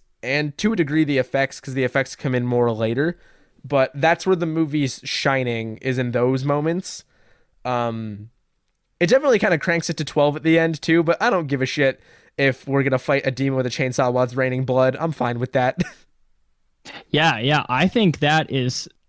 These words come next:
Speaker 2: great. I think that is, sets it apart from other horror movies. It's huge. It has a big vision.
Speaker 1: Yeah.
Speaker 2: There doesn't,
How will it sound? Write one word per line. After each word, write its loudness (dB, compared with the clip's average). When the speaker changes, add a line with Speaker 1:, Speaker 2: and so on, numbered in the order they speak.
Speaker 2:
great. 0
I 2
think 0
that 2
is, 2
sets 0
it 4
apart 0
from 0
other 2
horror 2
movies. 2
It's -6
huge. 2
It -2
has 2
a 4
big 0
vision. 2
Speaker 1:
Yeah. -4
Speaker 2:
There 4
doesn't, 2